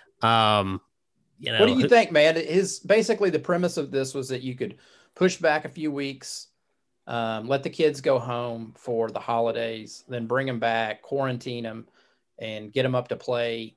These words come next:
Speaker 2: like, a delayed, um, conference schedule.
Speaker 1: Hell, if anything, I'd, I'd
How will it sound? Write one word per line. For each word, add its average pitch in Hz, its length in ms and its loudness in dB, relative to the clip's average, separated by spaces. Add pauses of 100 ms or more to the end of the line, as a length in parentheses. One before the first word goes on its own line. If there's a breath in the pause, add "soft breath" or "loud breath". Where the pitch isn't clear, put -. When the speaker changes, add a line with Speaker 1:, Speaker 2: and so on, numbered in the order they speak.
(100)
Speaker 2:
like, 120 160 -4
a 117 60 -4
delayed, 110 720 -6
um, 101 240 -12
conference 123 460 -8
schedule. 143 440 -4 (760 soft breath)
Speaker 1:
Hell, 190 100 8
if 160 60 4
anything, 185 320 4
I'd, 131 180 4 (100)
I'd 135 380 4